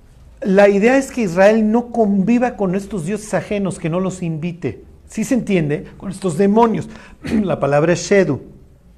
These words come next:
La palabra se, se traduce, esta raíz se traduce de tres maneras: destrucción, demonio o pecho. ¿Ok? En la Biblia.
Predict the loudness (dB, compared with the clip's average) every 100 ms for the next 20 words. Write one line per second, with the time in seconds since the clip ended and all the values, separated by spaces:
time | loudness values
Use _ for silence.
0 | -20 -20 -20 -20 -20 -20 -20 -6 0 6
1 | 6 6 4 2 -4 -6 -8 -4 0 4
2 | 4 2 -2 -2 -2 -4 -16 -20 -20 -20
3 | -2 0 2 0 -2 -2 -2 0 -2 -2
4 | -4 -2 -6 -4 -4 -4 -6 -6 -8 -4
5 | 0 0 -2 -4 -2 -2 -2 -2 -6 -8
6 | -10 -12 -4 -4 -4 -8 -10 -12 -20 -20
7 | -20 -20 -20 -20 -20 -20 -20 -20 -20 -20
8 | -10 -4 -2 -4 -10 -20 -20 -20 -20 -20
9 | -20 -20 -20 -20 -12 -8 -4 -4 -4 -6